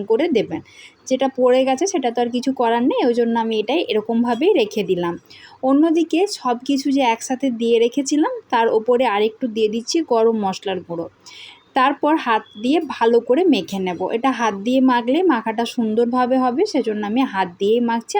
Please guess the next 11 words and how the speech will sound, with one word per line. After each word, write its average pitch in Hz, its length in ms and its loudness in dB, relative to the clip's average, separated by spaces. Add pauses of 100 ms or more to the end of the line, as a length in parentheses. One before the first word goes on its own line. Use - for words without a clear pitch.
আপনাদের 202 380 -2
যদি 220 260 0 (420)
হাত 233 200 -2 (320)
না 220 160 0
দিয়ে 233 240 0 (140)
মাখতে 220 280 -4
সুবিধে 220 440 -2
হয়, 320 260 -2
চামচ 226 360 -2
টামচ 226 300 -4
দিয়ে 233 180 0